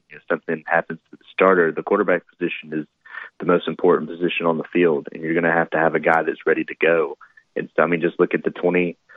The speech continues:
nineteen season with Mac Jones. I mean, Alabama, uh, was eliminated from the playoff picture, but Mac Jones went in and,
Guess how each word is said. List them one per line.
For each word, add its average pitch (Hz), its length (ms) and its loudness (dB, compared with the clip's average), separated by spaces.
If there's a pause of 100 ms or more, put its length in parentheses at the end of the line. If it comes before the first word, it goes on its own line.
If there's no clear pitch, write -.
(140)
nineteen 85 680 0
season 73 540 -6
with 76 140 -6
Mac 85 280 0
Jones. 87 440 0
I 80 40 -6
mean, 78 120 0
Alabama, 85 640 2 (160)
uh, 76 260 -6
was 78 160 -4
eliminated 82 580 0
from 78 120 -10
the 76 100 -4
playoff 85 400 2
picture, 87 460 -2
but - 160 0
Mac 82 200 0
Jones 87 280 -2
went 82 160 -2
in 85 120 0
and, 80 140 -4